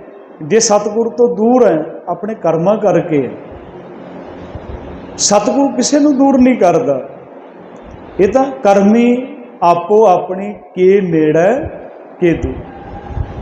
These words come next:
ਸਤਿਗੁਰੂ ਕਹਿੰਦੇ, ਜੇ ਅਸੀਂ ਦੂਰ ਆ ਨਾ ਪ੍ਰਮਾਤਮਾ ਤੋਂ, ਅਸੀਂ ਆਪਣੇ ਕਰਮਾਂ ਕਰਕੇ ਆ।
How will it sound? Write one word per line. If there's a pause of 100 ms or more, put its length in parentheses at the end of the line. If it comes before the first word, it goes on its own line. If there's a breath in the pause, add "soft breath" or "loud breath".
(160)
ਸਤਿਗੁਰੂ
ਕਹਿੰਦੇ,
ਜੇ
ਅਸੀਂ
ਦੂਰ
ਆ
ਨਾ
ਪ੍ਰਮਾਤਮਾ
ਤੋਂ,
ਅਸੀਂ
ਆਪਣੇ
ਕਰਮਾਂ
ਕਰਕੇ
ਆ।